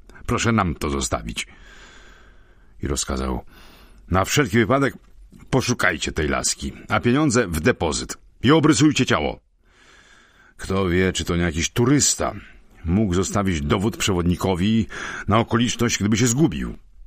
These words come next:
Obrysowali ciało kredą, karetka z ciałem odjechała,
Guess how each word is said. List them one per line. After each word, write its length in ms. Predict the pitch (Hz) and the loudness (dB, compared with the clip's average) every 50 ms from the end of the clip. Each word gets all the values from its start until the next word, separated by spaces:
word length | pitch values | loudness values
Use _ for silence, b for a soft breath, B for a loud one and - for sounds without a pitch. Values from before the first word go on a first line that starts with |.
| - - - - - - - - - - - - - - - | -20 -20 -20 -20 -20 -20 -20 -20 -20 -20 -20 -20 -20 -14 -8
Obrysowali 680 | 71 73 73 82 85 - - 82 67 69 67 65 62 60 | -6 -4 -2 -2 -2 -2 -2 -4 -4 -4 -4 -4 -4 -4
ciało 340 | - - 65 62 62 58 58 | -6 -6 -6 -6 -6 -8 -8
kredą, 480 | - - - 73 71 69 78 78 69 - - - B B B B B B B B B B | -8 -6 -6 -4 -4 -4 -4 -6 -6 -8 -12 -18 B B B B B B B B B B
karetka 480 | - 76 69 67 65 - - - 67 62 | -6 -4 -4 -4 -6 -6 -6 -8 -8 -8
z 60 | - | -6
ciałem 360 | - - 67 60 64 62 62 | -6 -6 -4 -4 -4 -4 -4
odjechała, 580 | 62 60 60 - - - 71 71 71 69 67 | -4 -4 -6 -6 -6 -6 -6 -6 -6 -6 -8